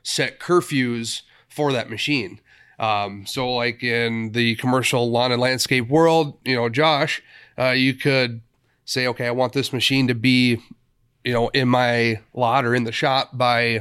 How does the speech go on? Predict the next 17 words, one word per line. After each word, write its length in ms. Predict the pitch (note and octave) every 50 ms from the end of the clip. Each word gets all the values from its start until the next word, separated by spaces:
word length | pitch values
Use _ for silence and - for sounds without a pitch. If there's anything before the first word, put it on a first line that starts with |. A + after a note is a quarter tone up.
| - _ - - - _ _ _ _ _ _ -
eight 240 | C#3 C#3 C#3 - -
P 200 | - C#3+ C#3 C#3
M," 300 | C#3 C3 A#2+ B2 C#3 C3+ - - _ _ _ _ _ _ -
you 80 | - A#2+
know, 160 | A2+ G#2+ -
every 300 | - C3 B2+ A2+ B2 B2
day. 400 | B2 C#3+ C#3+ C3 B2+ C3 C3+ A#2+ - -
Well, 260 | B2 A#2 A#2 A2+ G#2+
why 200 | A2+ B2+ B2+ B2
isn't 220 | B2 A#2+ A2+ A2+ A#2
it 120 | A2 G2
there 160 | A#2+ A#2+ B2
by 100 | A#2+ A#2
eight 220 | A2+ A#2+ A2 G#2+ -
thirty? 280 | B2+ B2 B2 A#2+ A#2+
And 80 | A2+ A2
then 240 | A2+ A2 A2 G2+